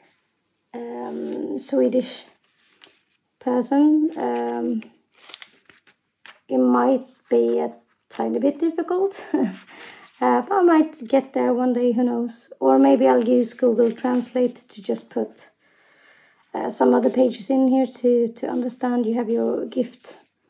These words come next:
page as well, uh, and your addresses and your personal information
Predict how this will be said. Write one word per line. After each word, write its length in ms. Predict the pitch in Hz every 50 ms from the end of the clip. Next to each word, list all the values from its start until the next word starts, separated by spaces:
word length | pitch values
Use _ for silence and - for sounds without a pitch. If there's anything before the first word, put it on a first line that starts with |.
| _ _ _ _ _ _ _ _ _ -
page 480 | - 269 269 262 254 226 - - - - - _ _ _ _ _ _ -
as 200 | 294 262 233 -
well, 320 | 240 240 240 247 254 247 233 - - _ _ _ _ _ _ _ _ - - - - _ _ _ _ _ _ _ _ _ -
uh, 40 | 247
and 360 | 240 233 - 240 254 247 247
your 100 | 247 262 - -
addresses 460 | 247 226 254 247 - 254 240 226 -
and 300 | - - - 240 240 240
your 200 | 240 247 240 233
personal 460 | - - - 120 117 254 247 233 233
information 800 | 233 240 226 233 247 233 240 240 240 226 - 262 240 240 240 226